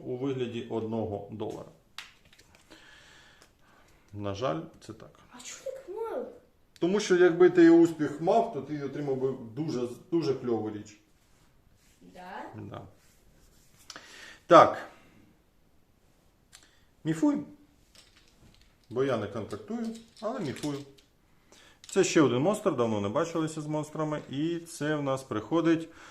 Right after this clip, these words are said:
Speaker 1: о, річковий скритень, появляється до найближчого до ведучого, він не-, з'являється ось тут.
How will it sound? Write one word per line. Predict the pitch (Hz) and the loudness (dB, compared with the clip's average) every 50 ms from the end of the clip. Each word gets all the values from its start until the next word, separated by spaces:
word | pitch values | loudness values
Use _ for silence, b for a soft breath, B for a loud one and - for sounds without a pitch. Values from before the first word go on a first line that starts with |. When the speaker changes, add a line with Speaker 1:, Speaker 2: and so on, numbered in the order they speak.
| B B B - | B B B 0
Speaker 1:
о, | 135 151 156 151 147 143 131 | 4 6 6 8 8 8 6
річковий | 123 131 123 - - 135 127 127 - | 4 4 0 0 2 2 4 4 2
скритень, | - - - 147 165 180 175 170 156 139 | 0 0 2 4 4 4 4 2 0 0
появляється | - 131 120 120 127 131 131 127 127 - 123 110 | 2 2 2 4 6 4 4 4 2 -2 -4 -2
до | 107 117 | -2 -2
найближчого | 117 117 113 113 117 127 117 - - 120 110 110 107 | -2 -2 -2 -2 -2 -2 -2 -2 -2 0 0 0 0
до | 104 101 101 113 123 131 131 120 110 - - - - - - | -2 -2 -2 0 2 2 2 0 0 -2 -4 -10 -18 -20 -16
ведучого, | - 120 110 104 120 123 113 113 113 110 - 143 151 175 | -12 -10 -6 -4 -4 -2 -2 -2 -4 -4 -4 -4 -4 -2
він | 175 156 151 143 131 127 | -2 -2 -2 -4 -4 -4
не-, | 127 127 123 127 123 113 | -4 -4 -2 -4 -4 -4
з'являється | 107 131 123 117 117 110 104 98 - - 101 | -4 -2 -2 0 0 0 -2 -2 -4 -6 -8
ось | 98 104 - - | -6 -8 -8 -10
тут. | - - 131 - 311 - | -8 -6 -4 -4 -4 -6